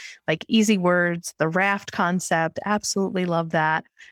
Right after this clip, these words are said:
And, you know, I feel like it's really a tool that you've brought a lot of different things together to teach us, the reader.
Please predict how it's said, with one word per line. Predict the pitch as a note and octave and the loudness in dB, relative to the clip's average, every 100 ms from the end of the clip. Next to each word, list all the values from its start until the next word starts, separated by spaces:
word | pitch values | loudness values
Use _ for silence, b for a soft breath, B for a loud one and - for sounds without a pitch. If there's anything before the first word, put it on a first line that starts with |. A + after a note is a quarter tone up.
| - | -4
And, | G3+ F#3+ G3 F#3 - | 0 0 0 -4 -6
you | - G#3+ | 0 2
know, | G3 | 2
I | E3 | 0
feel | F#3+ G#3+ | -2 2
like | G#3 G#3 | 2 2
it's | G3+ - | -2 -2
really | G3+ G3+ G3 | -2 0 0
a | |
tool | F#3+ - B3 D#3 E3 | -2 -2 -2 -2 -2
that | - | -4
you've | F3+ F3+ | -4 -2
brought | F3 E3+ - | 0 2 0
a | |
lot | F#3 F3 F3+ | -2 0 0
of | F3+ | -2
different | F3+ E3+ E3+ | -6 -6 -4
things | F3+ F3 - | -4 -4 -6
together | F#3 E3 E3+ E3 | -4 -2 0 -2
to | E3 - | -4 -10
teach | - G3 - | -6 -4 -2
us, | E3 E3+ - - | -2 -2 -6 -6
the | |
reader. | F3 F#3 F3 D#3+ | -4 -2 0 -2